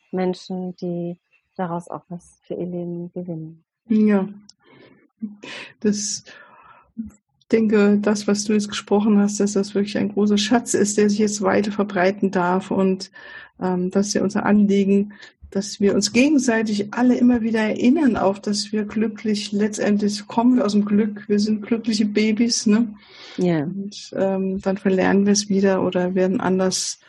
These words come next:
Speaker 2: äh, programmiert innerlich oder programmieren uns selber innerlich, wie auch immer, ne? Ja, also ich tue jetzt mal einfach hier einen Punkt setzen. Tu mal einen Punkt setzen. <laughs> Das ist Deutsch, ne?
Speaker 1: Ja, man könnte ewig drüber reden
Speaker 2: Wir
Speaker 1: und,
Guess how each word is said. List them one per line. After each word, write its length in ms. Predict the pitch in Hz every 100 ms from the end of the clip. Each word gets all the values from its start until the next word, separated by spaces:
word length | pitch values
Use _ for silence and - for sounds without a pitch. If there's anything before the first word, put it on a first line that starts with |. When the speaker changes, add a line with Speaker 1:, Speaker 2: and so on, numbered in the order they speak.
| - - - - _
Speaker 2:
äh, 120 | 185
programmiert 800 | 180 - 202 208 202 208 220 220
innerlich 380 | - 202 202 202
oder 100 | 185
programmieren 640 | - 185 185 175 185 196 180
uns 160 | 170
selber 280 | - 180 208
innerlich, 520 | 190 202 202 202 202
wie 120 | 185 180
auch 140 | 175
immer, 280 | 185 196 208 208 202
ne? 220 | 190 190 - _ _ - - - -
Ja, 360 | 269 185 170
also 280 | - 220 208
ich 240 | 214 - -
tue 160 | 254 254
jetzt 140 | 254
mal 160 | 233 220
einfach 400 | 214 247 233 -
hier 420 | 226 233 226 220 - _
einen 100 | 208
Punkt 300 | 226 262 285
setzen. 540 | - 254 254 294 311 277 - _
Tu 220 | - 294
mal 220 | 285 226
einen 80 | 208
Punkt 300 | 208 302 285
setzen. 540 | - 180 - - 302 - - -
<laughs> 160 | 214 208 254 -
Das 140 | 381
ist 140 | - -
Deutsch, 320 | 392 185 -
ne? 140 | 208 494 403 311 -
Speaker 1:
Ja, 200 | 190 165
man 160 | 175 214
könnte 280 | 262 233 214
ewig 340 | 196 208 202
drüber 340 | - 185 190
reden 400 | 180 180 175 175
Speaker 2:
Wir 120 | 214
Speaker 1:
und, 40 | 247